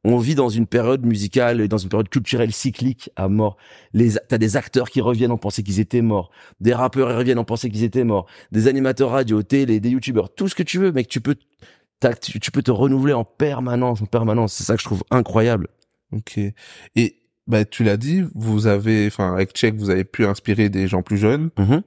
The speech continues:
Speaker 2: Tu vois, euh, je pense à Check, moi, je pense à, ouais, Mehdi Maizi, je pense à Nifa, je pense à, enfin, un milliard de personnes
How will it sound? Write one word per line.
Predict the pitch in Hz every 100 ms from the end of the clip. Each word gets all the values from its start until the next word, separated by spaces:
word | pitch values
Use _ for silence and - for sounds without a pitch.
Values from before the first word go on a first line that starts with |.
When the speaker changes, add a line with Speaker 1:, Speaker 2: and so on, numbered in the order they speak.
| -
Speaker 2:
Tu | 92
vois, | 90 -
euh, | 82 95
je | 98 -
pense | - -
à |
Check, | 69 - 85 87
moi, | 95 -
je |
pense | - - -
à, | 87
ouais, | 90
Mehdi | 92 98 101
Maizi, | 92 90 95 101
je | -
pense | 90 -
à | 92
Nifa, | 117 117 - 117 98 98 - - -
je | -
pense | 104 95
à, |
enfin, | 92 - 104
un | 107
milliard | 110
de | 107
personnes | 101 - 131 117